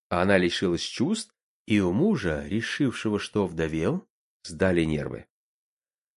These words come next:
Резвящаяся детвора получила в оборотку выстрел из дробовика, после чего разбежалась, оставив на мостовой одного из своих — Кристофера Сейдера, молодого парня около одиннадцати лет,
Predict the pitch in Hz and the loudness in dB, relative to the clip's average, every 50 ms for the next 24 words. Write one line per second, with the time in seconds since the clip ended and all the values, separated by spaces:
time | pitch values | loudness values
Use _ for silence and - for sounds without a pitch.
0 | _ _ - - 101 113 101 92 110 160 196 165 - - - - 147 135 - - | _ _ 0 2 2 4 4 6 8 8 8 8 6 2 2 2 2 2 2 2
1 | 135 113 104 113 117 - 127 143 180 180 - - 110 117 135 127 - - 185 170 | 2 2 2 2 2 2 4 4 4 4 4 4 2 2 2 0 0 2 4 4
2 | 160 143 98 92 110 117 120 131 143 160 156 147 - - 143 117 95 92 113 180 | 4 4 4 4 4 4 6 6 6 6 4 2 0 0 0 0 0 0 -2 -2
3 | - - - - - 151 160 - - _ 160 135 120 107 123 135 135 131 135 131 | -2 -2 -4 -2 0 2 2 0 0 _ -6 -6 -4 -2 -2 0 2 2 2 2
4 | 131 127 - - 87 80 76 78 - - _ _ _ _ _ _ _ _ _ - | 0 -2 0 2 2 2 2 -2 -8 -16 _ _ _ _ _ _ _ _ _ 4
5 | 127 113 - - - - 120 135 165 175 - - - 101 101 92 85 90 82 90 | 4 4 4 0 0 2 4 6 6 6 6 4 0 -4 -4 -2 -4 -2 2 4
6 | 90 107 156 - - - 123 - - - 143 139 123 120 - 117 107 107 - - | 4 4 4 2 0 -2 -4 -2 0 2 2 4 2 2 0 0 0 0 0 0
7 | 127 151 175 - - 135 127 131 131 131 131 135 139 135 127 - - 120 120 110 | 0 2 0 0 0 -2 -2 0 0 0 2 2 0 0 0 -2 -4 -2 -2 -2
8 | 87 76 - - _ _ _ _ _ _ _ _ _ - - 131 175 220 202 - | -2 -4 -6 -10 _ _ _ _ _ _ _ _ _ -2 2 4 4 4 4 2
9 | - - 180 - - 165 165 165 151 - - - 151 147 135 107 90 80 80 76 | 2 2 2 4 4 4 6 4 4 2 4 6 8 8 10 8 8 6 4 2
10 | 73 71 67 67 - - _ _ _ _ _ _ _ _ _ _ _ _ _ _ | 0 0 -2 -6 -10 -16 _ _ _ _ _ _ _ _ _ _ _ _ _ _
11 | - 104 135 165 196 196 175 139 - - 180 190 185 170 165 165 - - 143 143 | 0 2 4 6 8 8 6 6 8 8 10 10 10 8 6 2 4 2 2 2
12 | 139 - 139 139 135 127 127 131 131 120 117 - - 123 110 101 101 92 - - | 4 4 6 6 6 6 4 2 0 0 -2 0 0 2 4 6 4 4 2 -2